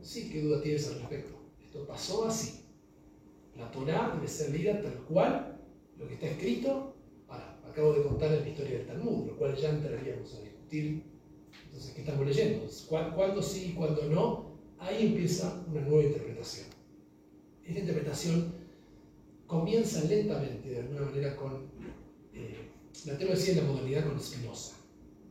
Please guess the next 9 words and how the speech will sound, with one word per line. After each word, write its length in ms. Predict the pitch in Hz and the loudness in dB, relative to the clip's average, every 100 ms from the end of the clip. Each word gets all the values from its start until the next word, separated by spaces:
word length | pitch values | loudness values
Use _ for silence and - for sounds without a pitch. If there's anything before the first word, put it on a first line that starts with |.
| - - - | -20 -20 -20
Spinoza 460 | - 123 151 156 - | -14 -2 2 2 0
es 180 | - | -4
en 100 | 120 | -6
el 60 | 117 | -8
Tratado 340 | - - 143 | -8 -4 -2
Teológico 360 | 139 - - - | -2 -4 -6 -10
Político 560 | - 156 180 - 147 - | -8 -4 -2 -2 -4 -4
quien 300 | 123 117 - | -6 -10 -6
tira 340 | 156 - - | -4 -4 -6